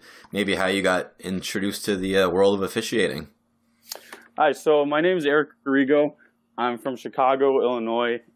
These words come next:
Speaker 2: and I started officiating when I was twelve years old. I, I really didn't think about it the first few years when I was playing hockey, but then as I got older,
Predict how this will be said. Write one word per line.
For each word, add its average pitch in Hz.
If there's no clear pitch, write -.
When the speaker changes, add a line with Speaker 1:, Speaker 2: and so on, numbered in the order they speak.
Speaker 2:
and 107
I 113
started 147
officiating 135
when 127
I 117
was 110
twelve 117
years 113
old. 123
I, 120
I 123
really 180
didn't 160
think 160
about 123
it 120
the 120
first 131
few 127
years 123
when 120
I 117
was 113
playing 127
hockey, 120
but 104
then 120
as 120
I 147
got 123
older, 117